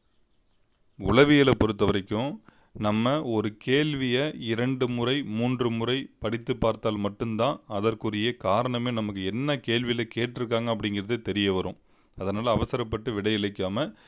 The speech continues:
கொஞ்சம் இதுக்காக கொ-, கொஞ்சம் ரெண்டு முறை வாசிச்சு பார்த்ததுக்கு அப்புறம் தான், "ஓ, இந்த கேள்வி இதுல தான் கேட்டிருக்காங்க" அப்படின்னு நம்ம ஓரளவு விடை கண்டுபிடிக்க முடியும்.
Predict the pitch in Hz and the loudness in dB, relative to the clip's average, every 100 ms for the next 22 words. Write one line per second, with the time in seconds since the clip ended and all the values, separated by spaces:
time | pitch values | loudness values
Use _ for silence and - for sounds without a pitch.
0 | - _ - 113 120 110 117 123 - 110 | -20 _ -8 -4 -2 -2 -2 -4 -2 -2
1 | 104 117 123 123 110 120 113 123 117 113 | -2 -4 -6 -4 -4 -2 -2 -2 0 0
2 | 117 123 113 107 101 104 104 101 95 104 | 0 -4 -4 -2 -2 -2 -4 -4 -2 -2
3 | 135 131 113 107 101 101 110 110 107 107 | -2 -2 -2 -2 -4 -4 -2 -4 -4 -4
4 | 107 107 127 117 107 104 101 104 101 110 | -4 -4 -6 -4 -6 -4 -2 -2 -2 -2
5 | 104 98 98 101 104 127 147 - - _ | -2 -2 -2 0 0 -2 -4 -12 -20 _
6 | 98 107 107 98 95 90 92 87 87 85 | -4 -2 0 -2 -4 -6 -6 -8 -8 -10